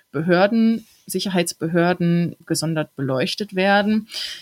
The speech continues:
Ja, wie ist es zu diesem Gutachten gekommen? Es hatte sich ja, ja, in Vergangenheit eine Taskforce gebildet innerhalb der Datenschutzaufsichtsbehörden, die dann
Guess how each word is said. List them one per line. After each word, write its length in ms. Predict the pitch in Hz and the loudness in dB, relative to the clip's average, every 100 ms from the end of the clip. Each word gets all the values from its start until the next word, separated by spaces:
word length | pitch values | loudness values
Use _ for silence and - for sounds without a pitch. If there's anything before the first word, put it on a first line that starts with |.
| - | -2
Ja, 180 | - 170 | 0 2
wie 80 | |
ist 160 | 185 - | 0 0
es 180 | 196 - | 0 0
zu 140 | - | -2
diesem 640 | 175 185 180 175 170 165 | 0 0 2 2 2 2
Gutachten 520 | 156 220 - 170 - 165 | -2 -4 -2 -4 -2 -4
gekommen? 480 | 151 - 190 220 | -4 0 2 2
Es 140 | 180 - | 0 -2
hatte 180 | 170 170 | -4 -4
sich 220 | 170 - | -4 -2
ja, 340 | 165 165 165 170 _ _ | 0 2 2 -2 _ _
ja, 160 | 175 - | -2 0
in 140 | 165 | -2
Vergangenheit 540 | 170 156 175 170 151 - | -2 0 2 2 0 0
eine 220 | 147 139 | 0 -2
Taskforce 1000 | - 190 285 - - 226 220 226 - - - | 2 2 2 -4 -4 0 2 0 -2 -8 -10
gebildet 420 | 185 202 208 196 | -2 2 2 2
innerhalb 380 | 202 196 190 190 | 2 4 2 2
der 80 | |
Datenschutzaufsichtsbehörden, 1300 | 175 175 196 190 170 - 190 - 175 - 175 180 180 | 2 2 2 -2 -2 0 0 -2 -6 -4 0 2 2
die 120 | 175 | 0
dann 300 | 170 175 185 | 2 2 2